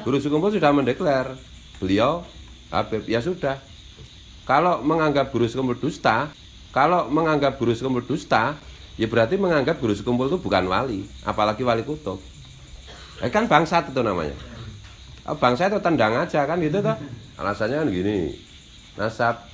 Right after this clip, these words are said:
Kalampean, nasab Guru Sekumpul itu tidak ada di Robito. Lah, Robito itu baru berapa puluh tahun, baru berapa puluh tahun bikin itu.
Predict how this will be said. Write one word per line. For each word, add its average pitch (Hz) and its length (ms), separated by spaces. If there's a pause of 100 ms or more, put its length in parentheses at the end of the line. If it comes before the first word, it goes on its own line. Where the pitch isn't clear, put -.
(320)
Kalampean, 110 800
nasab 110 240
Guru 98 160
Sekumpul 98 480
itu 101 160
tidak 104 280
ada 110 120
di 110 80
Robito. 98 400
Lah, 113 80
Robito 151 320
itu 185 160
baru 156 240
berapa 139 240
puluh 160 240
tahun, 135 880
baru 151 160
berapa 147 320
puluh 160 240
tahun 135 880
bikin 110 320
itu. 76 320